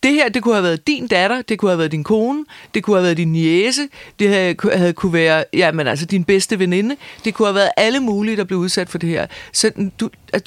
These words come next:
du bl-, bliver nødt til at forstå, at kvinder er kvinder. Altså, de kvinder, du har derhjemme,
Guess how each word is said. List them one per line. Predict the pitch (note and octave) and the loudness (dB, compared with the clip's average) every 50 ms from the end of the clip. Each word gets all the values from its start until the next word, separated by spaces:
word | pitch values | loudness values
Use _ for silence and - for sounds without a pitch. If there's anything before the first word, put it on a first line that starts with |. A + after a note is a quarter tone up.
| A#3 | -2
du | G3+ A3 | -4 -2
bl-, | - A3+ G3+ F#3 | -2 -4 -4 -2
bliver | G#3 A3 A3 G#3+ | 0 0 0 2
nødt | A3+ C4+ D#4 - - | 2 0 -2 -2 -2
til | - C#4 | -2 -2
at | B3+ - | -2 -2
forstå, | - A3+ - - B3+ B3 A#3 | -2 -4 -2 0 0 0 0
at | - - - G3+ | 0 -4 -8 -8
kvinder | - - G#3+ G#3+ A3 C4+ C#4 C4 - - | -4 -2 0 0 0 0 -2 -2 -4 -4
er | - F#3 F3+ | -2 -2 -2
kvinder. | - - F#3+ F3+ F#3 A3 A3 - - - - - - - - - | -2 0 0 0 0 0 -2 -4 -10 -20 -20 -20 -20 -20 -10 -6
Altså, | - F#3 F3 F#3 | -6 -4 -4 -4
de | A3+ A#3 | -6 -4
kvinder, | - C4+ C4 B3+ C#4+ | -2 -2 0 0 0
du | C#4+ C4 | 0 0
har | A3 A3 A3 A3 | 2 2 2 2
derhjemme, | A3 A#3 G#3 F3+ F3 G3 A3+ C4 C4+ | 2 2 0 0 0 0 -2 -4 -6